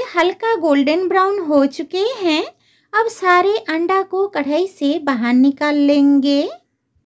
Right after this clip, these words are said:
सेम तेल के अंदर ऐड कर देंगे दो पीस तेजपत्ता,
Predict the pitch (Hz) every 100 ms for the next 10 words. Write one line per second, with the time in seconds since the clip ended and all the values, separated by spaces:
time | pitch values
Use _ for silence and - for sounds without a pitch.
0 | _ _ _ _ _ - - 359 359 440
1 | 466 359 302 320 381 403 415 427 427 277
2 | 269 269 277 359 403 415 440 392 294 392
3 | 392 294 392 427 415 415 403 - 262 262
4 | - 311 320 _ - 311